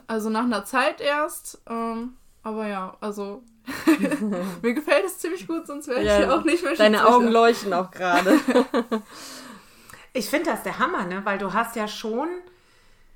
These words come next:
Speaker 3: äh, immer eine Mannschaft oder manchmal auch beide, die denken, die hat sie nicht mehr alle, die Mia.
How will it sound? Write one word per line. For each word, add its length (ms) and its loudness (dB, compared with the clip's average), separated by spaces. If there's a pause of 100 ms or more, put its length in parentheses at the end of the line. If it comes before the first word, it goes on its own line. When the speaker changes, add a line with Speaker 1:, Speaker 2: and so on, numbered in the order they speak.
(720)
Speaker 3:
äh, 360 -2 (380)
immer 500 4
eine 220 2
Mannschaft 680 -2
oder 160 0
manchmal 480 0
auch 140 -8
beide, 540 4
die 200 -8
denken, 600 -2 (120)
die 120 -6
hat 180 -8
sie 100 -8
nicht 220 -8
mehr 160 -2
alle, 200 -2
die 140 -8
Mia. 340 -2